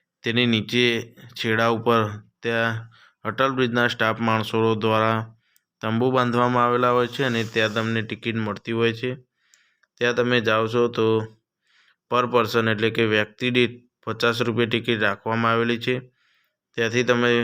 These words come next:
ગયા હોય એટલા માણસોની ટિકિટ લઈ લેવાની છે. તમે એકલા છો તો તમારે એક ટિકિટ લેવાની છે. ત્યાંથી તમે જે અટલ બ્રિજ,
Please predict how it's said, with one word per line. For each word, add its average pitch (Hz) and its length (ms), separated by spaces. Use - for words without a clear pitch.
ગયા 110 300
હોય 117 200
એટલા 113 220
માણસોની 110 520
ટિકિટ 107 360
લઈ 104 180
લેવાની 117 420
છે. 117 180
તમે 107 320
એકલા 117 320
છો 120 200
તો - 160
તમારે 110 420
એક 113 140
ટિકિટ 107 280
લેવાની 104 440
છે. 120 180
ત્યાંથી 113 400
તમે 123 320
જે 120 100
અટલ 123 300
બ્રિજ, 120 260